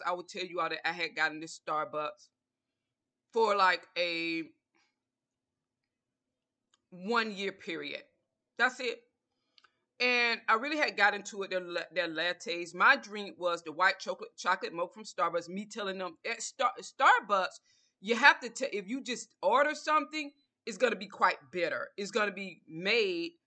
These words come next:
the way that the book tells them to make it. W-, w-, w-, at Starbucks is a place where you have to go and tell them how you want it.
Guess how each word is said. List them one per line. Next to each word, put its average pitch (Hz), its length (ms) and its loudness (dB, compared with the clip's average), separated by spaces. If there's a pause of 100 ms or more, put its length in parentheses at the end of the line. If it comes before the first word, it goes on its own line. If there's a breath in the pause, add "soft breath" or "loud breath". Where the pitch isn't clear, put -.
the 190 80 -2
way 196 320 0
that 180 240 2 (240)
the 196 80 -4
book 226 440 0
tells 180 340 0
them 170 160 -6
to 160 60 -4
make 156 340 -4
it. 127 120 -6 (600)
W-, 190 180 -16 (120)
w-, - 160 -14
w-, - 200 -16
at 208 140 0
Starbucks 311 580 4
is 208 140 -10
a 190 40 -4
place 202 300 -4
where 196 100 -14
you 269 200 -6
have 285 180 0
to - 60 -10
go 214 200 -2
and 196 80 -6
tell 220 180 -6
them 196 100 -6
how 196 120 -2
you 180 200 -4
want 175 240 -4
it. - 300 -12